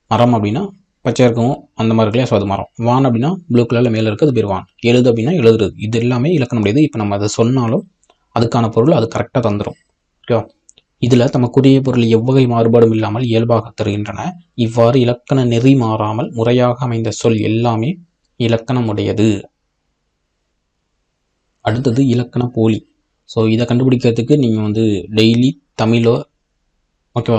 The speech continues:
தமிழ் பத்திரிகைகள், தமிழ் நாளிதழ் எதுவோ தமிழ் வந்து அதிகம் வாசிப்பு பழக்கம் இருந்துச்சு அப்படின்னா இந்த இலக்கண போலி, ஓகேவா, அதுக்கப்புறம் வந்து மயங்கொலி பிழைகள், அப்புறம் வந்து ஒற்று பிழைகள், இதெல்லாம் வந்து ஈஸியா நினைச்சோன்னா இது எல்லாமே வந்து அதிகமான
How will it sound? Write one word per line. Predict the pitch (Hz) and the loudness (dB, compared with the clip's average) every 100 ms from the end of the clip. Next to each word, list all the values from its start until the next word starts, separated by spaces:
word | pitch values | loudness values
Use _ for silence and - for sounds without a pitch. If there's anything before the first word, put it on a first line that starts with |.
| 104 | 0
தமிழ் | 113 117 117 | 0 0 -2
பத்திரிகைகள், | - 113 110 110 110 110 | -6 -4 -4 -4 -4 -4
தமிழ் | 107 110 | -2 -2
நாளிதழ் | 107 107 104 101 | -2 -4 -4 -4
எதுவோ | 117 120 151 _ _ _ _ _ _ _ 113 | -2 -2 -2 _ _ _ _ _ _ _ 0
தமிழ் | 110 123 | 4 4
வந்து | 117 131 | 2 0
அதிகம் | 113 113 135 | 0 0 0
வாசிப்பு | 113 113 120 - 123 117 | 0 -4 -6 -4 -2 0
பழக்கம் | 110 117 107 | -2 -2 -2
இருந்துச்சு | 110 113 113 | 0 0 -2
அப்படின்னா | 98 104 220 - _ _ - | -4 -4 -6 -8 _ _ -2
இந்த | 120 113 | 2 2
இலக்கண | 113 117 117 | 2 -2 0
போலி, | 110 110 110 | 0 0 -4
ஓகேவா, | - 120 107 | -6 -4 -2
அதுக்கப்புறம் | 107 113 110 | -4 -4 -4
வந்து | 110 107 | -2 -2
மயங்கொலி | 110 113 107 | 0 0 0
பிழைகள், | 113 107 107 107 _ _ _ _ _ - | -2 -2 -2 -6 _ _ _ _ _ -12
அப்புறம் | 104 110 | -4 -2
வந்து | 107 110 | 0 0
ஒற்று | 104 120 | 0 -2
பிழைகள், | 120 101 104 101 | -2 0 0 0
இதெல்லாம் | 113 120 | 0 2
வந்து | 127 117 | 2 2
ஈஸியா | 110 117 | 0 -2
நினைச்சோன்னா | 110 110 127 | -4 -4 -4
இது | 113 | -2
எல்லாமே | 110 113 127 | 0 0 0
வந்து | 117 135 165 117 - - | 0 0 0 0 -6 -8
அதிகமான | 117 123 127 120 | -2 0 0 0